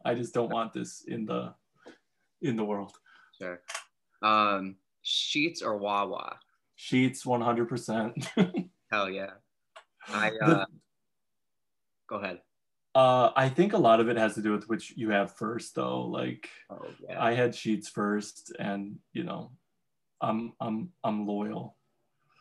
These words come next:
Speaker 1: <laughs> But I, I like Wawa, too. I, I think Sheetz is actually, like, I mean, you can get fries on your sub at Sheetz. Like, Sheetz,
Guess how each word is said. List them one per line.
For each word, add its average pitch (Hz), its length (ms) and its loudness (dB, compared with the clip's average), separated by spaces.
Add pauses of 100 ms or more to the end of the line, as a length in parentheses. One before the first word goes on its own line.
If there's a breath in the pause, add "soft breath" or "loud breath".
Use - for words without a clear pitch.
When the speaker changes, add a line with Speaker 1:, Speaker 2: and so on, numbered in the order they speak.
(140)
Speaker 1:
<laughs> - 100 -14 (1160 loud breath)
But 139 120 4
I, 143 200 10
I 151 120 8
like 147 200 6
Wawa, 107 360 0
too. 113 360 -6
I, 127 220 6
I 143 120 8
think 185 200 2
Sheetz 143 320 -2
is 120 140 -4
actually, 120 400 2
like, 110 360 -2 (840)
I 123 60 2
mean, 127 180 2
you 135 80 2
can 151 120 0
get 151 140 2
fries 110 440 4
on 110 120 0
your 107 140 -2
sub 104 280 -4
at 82 100 -8
Sheetz. - 400 -8
Like, 120 280 -6
Sheetz, - 540 -6